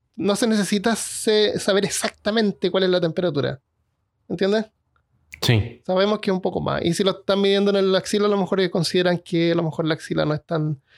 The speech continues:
Speaker 1: va a estar más caliente que lo que está la axila. O sea, habría que considerar eso. Así que bueno, al doctor Fordyce le agrade-, agradecemos, eh, todo eso.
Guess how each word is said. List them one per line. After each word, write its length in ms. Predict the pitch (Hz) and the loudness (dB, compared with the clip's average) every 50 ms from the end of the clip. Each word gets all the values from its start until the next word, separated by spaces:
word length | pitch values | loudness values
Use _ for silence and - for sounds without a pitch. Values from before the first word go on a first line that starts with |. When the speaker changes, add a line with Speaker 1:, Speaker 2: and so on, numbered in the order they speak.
| _ _ _ 165 | _ _ _ 0
Speaker 1:
va 60 | 151 165 | 0 0
a 40 | |
estar 180 | 160 - 190 175 | 2 0 0 2
más 160 | 175 185 175 | 2 0 0
caliente 420 | - - 202 208 202 185 202 175 160 | 0 0 0 2 0 0 -2 -2 -2
que 100 | 175 160 | 0 0
lo 120 | 160 160 | 0 0
que 60 | 165 | -2
está 160 | 156 - 175 156 | -2 -2 -2 -2
la 60 | 170 | -2
axila. 300 | 170 - - - - _ _ _ _ _ _ _ _ _ _ _ _ _ _ _ _ _ _ _ _ _ _ _ _ _ _ _ _ _ _ _ _ _ | -4 -4 -10 -12 -12 _ _ _ _ _ _ _ _ _ _ _ _ _ _ _ _ _ _ _ _ _ _ _ _ _ _ _ _ _ _ _ _ _
O 60 | _ - | _ -4
sea, 200 | - 156 151 156 | 0 0 0 0
habría 300 | - - - 160 156 156 | -2 -2 -2 0 0 0
que 60 | 156 | 0
considerar 360 | 151 147 - - 151 - - | 0 -2 -2 -2 -2 -2 -2
eso. 220 | - - - - - _ _ - - _ _ - | -2 -8 -14 -18 -18 _ _ -20 -20 _ _ -4
Así 180 | 185 - 262 226 | -2 0 2 2
que 80 | 262 262 | 2 4
bueno, 320 | 262 247 185 165 - - _ _ | 4 4 2 0 -2 -10 _ _
al 240 | 180 185 196 196 190 | 0 2 2 4 2
doctor 260 | 208 196 202 220 208 | 2 0 0 -2 -2
Fordyce 420 | - - 220 220 214 208 220 220 214 | 0 0 0 0 2 2 0 2 2
le 240 | 214 208 196 190 185 | 2 2 4 4 4
agrade-, 580 | 190 190 180 185 175 - - 180 180 175 - - | 2 2 2 0 -2 0 0 0 0 0 -4 -4
agradecemos, 880 | - 160 170 170 165 160 160 147 - - 170 160 160 156 151 147 139 - - _ _ _ | -4 -2 0 2 2 2 2 0 0 0 0 0 2 2 0 0 -2 -4 -10 _ _ _
eh, 240 | 127 135 131 127 131 | -6 -4 -4 -4 -4
todo 200 | - 87 - - - | -4 -4 -4 -4 -8
eso. 220 | - - - - | -10 -10 -10 -12